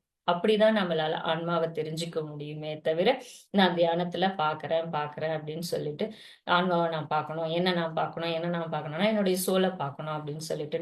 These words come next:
நினைக்கிறது கிடையாது. ஆன்மாங்கிறது என்ன அப்படின்னா, அது ஒரு உணர்வு நிலை அப்படிங்கிறத நாம புரிஞ்சுக்கணும் மாஸ்டர்ஸ்.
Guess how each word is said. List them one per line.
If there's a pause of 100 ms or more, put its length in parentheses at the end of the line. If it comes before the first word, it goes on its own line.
நினைக்கிறது (340)
கிடையாது. (240)
ஆன்மாங்கிறது (100)
என்ன
அப்படின்னா, (100)
அது (120)
ஒரு (340)
உணர்வு
நிலை (100)
அப்படிங்கிறத
நாம
புரிஞ்சுக்கணும் (260)
மாஸ்டர்ஸ்.